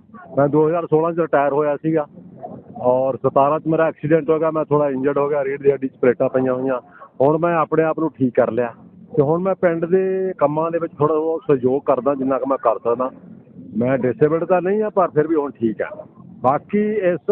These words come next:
ਵਾਰ ਮੈਮੋਰੀਅਲ ਨੂੰ ਮੈਂ ਬੜੇ ਚਿਰ ਤੋਂ ਸੁਣਦਾ ਸੀਗਾ। ਮੈਂ ਸੰਨ ਛਿਆਸੀ ਦੇ ਵਿੱਚ ਭਰਤੀ ਹੋਇਆ ਸੀਗਾ ਜੀ।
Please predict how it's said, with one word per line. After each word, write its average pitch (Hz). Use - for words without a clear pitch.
ਵਾਰ 151
ਮੈਮੋਰੀਅਲ 185
ਨੂੰ 190
ਮੈਂ 196
ਬੜੇ 147
ਚਿਰ 160
ਤੋਂ 160
ਸੁਣਦਾ 143
ਸੀਗਾ। 147
ਮੈਂ 156
ਸੰਨ 175
ਛਿਆਸੀ 170
ਦੇ 190
ਵਿੱਚ 196
ਭਰਤੀ 165
ਹੋਇਆ 120
ਸੀਗਾ 113
ਜੀ। 127